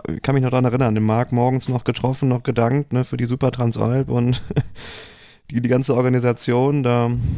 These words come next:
ja, hätte ich mal Livigno abwarten sollen. <laughs> Zu, zu früh gefreut. Also das war nochmal,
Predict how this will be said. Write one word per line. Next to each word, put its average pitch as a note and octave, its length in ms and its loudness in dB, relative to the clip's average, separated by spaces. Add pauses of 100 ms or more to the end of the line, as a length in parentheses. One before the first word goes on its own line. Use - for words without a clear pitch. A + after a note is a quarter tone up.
(140)
ja, A2+ 160 2
hätte G2+ 160 0
ich A2+ 80 -4
mal A2 180 2
Livigno A2+ 340 2
abwarten G2+ 460 0
sollen. G#2 380 2 (560)
<laughs> - 520 2
Zu, B2 160 4
zu C3 240 2
früh C#3+ 180 2
gefreut. A2+ 480 0
Also G#2+ 220 0
das A2 180 -4
war A2+ 140 0
nochmal, A2 400 0